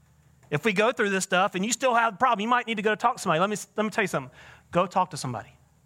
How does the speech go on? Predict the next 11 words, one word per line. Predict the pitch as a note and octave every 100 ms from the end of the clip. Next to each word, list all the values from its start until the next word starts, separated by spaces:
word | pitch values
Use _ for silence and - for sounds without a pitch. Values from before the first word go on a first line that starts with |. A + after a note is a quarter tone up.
| _ _ _ _ _ _ -
There's | B2+
nothing | D#3 G#3 F#3+
wrong | D#3+ D3+
with | B2+
that. | G#2+ - _ _ _ _ _ _ _ _ _ _ -
In |
fact, | B2 A3+ A3+
come | - A#3
talk | A#3+ A#3
to | G3+
us. | G3 A3